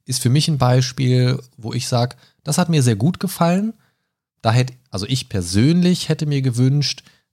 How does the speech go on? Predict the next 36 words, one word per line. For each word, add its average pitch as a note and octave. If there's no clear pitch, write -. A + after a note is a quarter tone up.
dass A2+
sie C#3
einfach A#2
eine A2
der A2+
ikonischen A2+
Storylines D#3
in D3+
einem D3+
Film D#3
oder A#2+
auch A2+
in B2+
einem G2
Zweiteiler D3
gerne C3
erzählen. C#3+
Ähm, G#2+
zum -
Beispiel, G2
keine G2
Ahnung, G#2
äh, F#2+
der F2+
Aufstieg G#2+
des, -
äh, G2
Lich G#2
Kings B2
zum A2+
Beispiel, G#2
sehr G#2+
episch G#2+
oder G2
irgendwie F#3
sowas. C#3